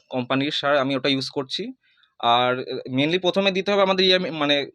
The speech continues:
দুরকমভাবে কিন্তু এটা আবার সার অ্যাবজর্ব করতে পারে। যেমন এর যখন শিকড় হবে, সেই সময় আমি দেবো হচ্ছে এনপিকে, যেটা normally যে মাটিতে দেবো,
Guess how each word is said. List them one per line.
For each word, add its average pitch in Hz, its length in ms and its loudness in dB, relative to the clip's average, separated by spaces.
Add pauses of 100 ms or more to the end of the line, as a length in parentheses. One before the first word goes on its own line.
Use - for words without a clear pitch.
(200)
দুরকমভাবে 214 520 2
কিন্তু 202 240 -4
এটা 190 180 2
আবার 196 140 4
সার 175 240 0
অ্যাবজর্ব 156 380 -2
করতে 131 240 -8
পারে। 117 140 0
যেমন 139 200 0
এর 151 280 -2
যখন 151 220 -4
শিকড় 185 360 2
হবে, 165 200 2
সেই 160 160 4
সময় 180 240 0
আমি 165 220 2
দেবো 156 240 2
হচ্ছে 156 220 0
এনপিকে, 156 340 -2
যেটা 139 280 0 (380)
normally 147 360 2
যে 139 120 -2
মাটিতে 143 400 0
দেবো, 156 260 -2